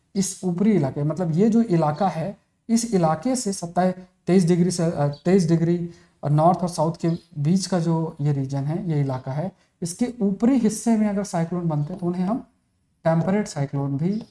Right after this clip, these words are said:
उनके लिए इस्तेमाल हम कहते हैं, एक्स्ट्रा ट्रॉपिकल साइक-, ऐसे शब्दों का इस्तेमाल आपका किया जाता है, ये ध्यान में रखिए।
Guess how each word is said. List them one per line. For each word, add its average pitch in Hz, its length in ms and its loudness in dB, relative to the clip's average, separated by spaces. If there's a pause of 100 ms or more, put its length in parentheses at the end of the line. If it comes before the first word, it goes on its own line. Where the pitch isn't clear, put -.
उनके 147 280 -2
लिए 160 140 -2
इस्तेमाल 135 440 -4
हम 151 140 -4
कहते - 360 -14
हैं, 160 240 -8 (260)
एक्स्ट्रा 170 320 -2
ट्रॉपिकल 156 500 -2
साइक-, 139 300 -8
ऐसे 190 220 0
शब्दों 180 380 2
का 214 100 2
इस्तेमाल 165 380 -2
आपका 147 240 -6
किया 139 220 -8
जाता - 280 -20
है, - 60 -20 (640)
ये 180 160 4
ध्यान 151 220 -2
में 127 120 -4
रखिए। - 220 -16